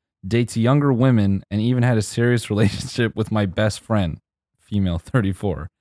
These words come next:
But this time he's crossed the line. He's seeing my <laughs> stepsister, who was thirty-nine. What? <laughs>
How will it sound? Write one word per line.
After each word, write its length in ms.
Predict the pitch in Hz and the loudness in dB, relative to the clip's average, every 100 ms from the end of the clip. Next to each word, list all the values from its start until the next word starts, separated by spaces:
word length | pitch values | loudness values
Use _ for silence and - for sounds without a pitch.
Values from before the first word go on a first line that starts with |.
| _ _ _ - | _ _ _ -6
But 120 | 117 | 0
this 160 | 185 - | 0 0
time 240 | 160 143 | 2 4
he's 140 | 135 | 2
crossed 320 | - 127 110 - | 2 2 2 0
the 60 | |
line. 320 | 107 104 92 95 | 0 0 0 -2
He's 120 | 110 | -2
seeing 320 | - 135 131 | -2 0 2
my 260 | 107 104 95 | 2 0 -2
<laughs> 40 | |
stepsister, 1120 | - - - 131 - - - - - - - - _ _ _ _ _ _ _ _ _ _ _ _ _ _ _ _ _ _ _ _ - - _ _ _ - - | -8 -10 -2 -2 -2 -8 -8 -10 -8 -6 -6 -8 _ _ _ _ _ _ _ _ _ _ _ _ _ _ _ _ _ _ _ _ -20 -20 _ _ _ -8 -2
who 80 | 165 | 0
was 200 | 139 - | 0 0
thirty-nine. 800 | 143 131 131 127 113 104 101 - _ _ _ _ _ _ _ _ _ _ _ _ _ _ _ _ _ _ _ _ _ - _ _ _ | 2 4 4 2 2 2 0 -2 _ _ _ _ _ _ _ _ _ _ _ _ _ _ _ _ _ _ _ _ _ -20 _ _ _
What? 680 | 117 123 123 143 220 - - - - - _ _ _ _ _ _ _ _ _ _ _ | -4 2 4 4 2 -2 -8 -8 -12 -20 _ _ _ _ _ _ _ _ _ _ _
<laughs> 180 | - - | -18 -18